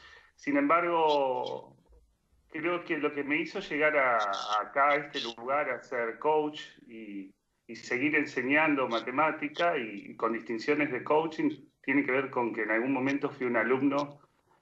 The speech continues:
que me crucé con alguien que me iluminó, con, con un docente, con un profe, que cuando yo no veía posibilidades, él vio en mí. Y ahí siento que, que fue la huella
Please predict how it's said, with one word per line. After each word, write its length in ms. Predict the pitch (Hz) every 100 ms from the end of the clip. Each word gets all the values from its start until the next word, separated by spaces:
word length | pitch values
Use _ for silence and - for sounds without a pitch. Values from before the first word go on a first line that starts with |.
| _
que 120 | 120
me 160 | 117 110
crucé 360 | 113 110 143
con 200 | - 120
alguien 260 | 123 127 120
que 140 | 113
me 80 | 107
iluminó, 800 | 104 110 101 104 104 95 90 - - _
con, 420 | - 104 98 -
con 200 | - 104
un 100 | 113
docente, 600 | 107 104 131 117 101 101
con 160 | 98 104
un 140 | 104
profe, 400 | 104 110 101 104 98 - _ _ _ _ _ _
que 300 | - 110 107
cuando 300 | - 113 110
yo 120 | 120
no 120 | 143
veía 260 | 135 139 135
posibilidades, 840 | 131 127 123 117 123 143 151 147 127
él 100 | 117
vio 180 | 127
en 140 | 127 120
mí. 320 | 110 101 104 - _ _ _ _ _ _ _ _ -
Y 340 | 120 120 113
ahí 200 | 113 139
siento 400 | 143 151 147 151
que, 300 | - 110 104
que 100 | -
fue 220 | 107 131
la 100 | 117
huella 400 | 107 110 110 110